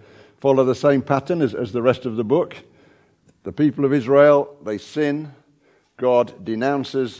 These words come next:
the nation for that sin, tells them that judgment is going to come as a result of that, but then there's always hope. And chapter six, verse one begins with, "Listen to what the Lord says."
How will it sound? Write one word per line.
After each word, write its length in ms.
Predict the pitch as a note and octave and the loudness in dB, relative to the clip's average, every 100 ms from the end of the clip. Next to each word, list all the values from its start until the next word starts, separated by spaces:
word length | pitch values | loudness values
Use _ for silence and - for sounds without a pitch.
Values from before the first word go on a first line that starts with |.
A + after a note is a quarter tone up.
| - | -16
the 100 | A2+ | -10
nation 440 | A2+ B2+ A#2 A2+ G2+ | -6 -4 -6 -10 -10
for 160 | A2+ | -6
that 180 | G#2+ - | -6 -6
sin, 480 | - D3+ D3 C#3+ B2 - _ _ _ _ _ _ _ _ _ | -6 -4 -2 -4 -10 -20 _ _ _ _ _ _ _ _ _
tells 260 | - C3 A#2+ | -2 0 0
them 120 | A#2+ | -4
that 140 | A2+ E2 | -8 -4
judgment 440 | C3+ C#3 C3 B2 | 0 0 -2 -6
is 100 | A#2 | -6
going 260 | C3 A#2+ G#2+ | -6 -6 -8
to 100 | G#2 | -8
come 260 | - C#3 | -2 -2
as 140 | C3 F#2+ | -2 -6
a 60 | |
result 380 | A2 G#2+ E3+ C3+ | -6 -4 -6 -6
of 100 | A#2 | -4
that, 360 | G#2 G2+ E2+ - _ _ _ _ _ - | 0 0 0 -10 _ _ _ _ _ -10
but 120 | G#2+ | -8
then 160 | G#2+ G#2 | -6 -6
there's 160 | G#2 | -6
always 460 | A2+ A2 A2 G#2+ G2 | -4 -2 -2 -2 -6
hope. 460 | - G2+ F2+ F2 - _ _ _ _ _ _ _ _ _ _ G#2 | -6 -4 -4 -8 -20 _ _ _ _ _ _ _ _ _ _ -8
And 240 | G#2+ - | -8 -6
chapter 320 | - C3+ C#3 | -4 -4 -6
six, 260 | - D3 - | -6 -6 -4
verse 300 | B2 B2 - | -2 -2 0
one 200 | C3+ B2 | -2 0
begins 460 | A#2+ A2+ D3 B2 | -2 -2 -2 -2
with, 220 | G2+ F#2 - | -6 -8 -6
"Listen 600 | B2 F3 - A#2 F#2+ F2+ | 0 0 0 -6 -8 -10
to 140 | - A2 | -6 -4
what 180 | A2 | -4
the 80 | G#2+ | -4
Lord 320 | A2 A2+ G#2+ | -4 -2 -4
says." 380 | - G2+ E2+ - | -4 -4 -4 -8